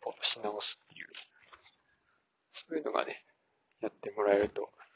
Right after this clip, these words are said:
他に、人だけじゃなくて、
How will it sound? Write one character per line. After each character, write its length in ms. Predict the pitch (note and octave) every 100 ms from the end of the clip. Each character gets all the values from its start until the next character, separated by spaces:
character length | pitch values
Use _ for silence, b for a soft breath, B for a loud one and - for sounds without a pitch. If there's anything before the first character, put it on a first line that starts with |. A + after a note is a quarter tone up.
| B B B _ _ _ _ _ _ _ _ - _ -
他 320 | - - B2
に、 160 | A#2+ - _ _ _ _ _ _ _ _ _ _ _ _ _ A#2+ -
人 220 | - C3
だ 140 | A#2+ A2
け 80 |
じ 120 | G#2+ G#2
ゃ 40 |
な 100 | G#2
く 120 | -
て、 260 | - -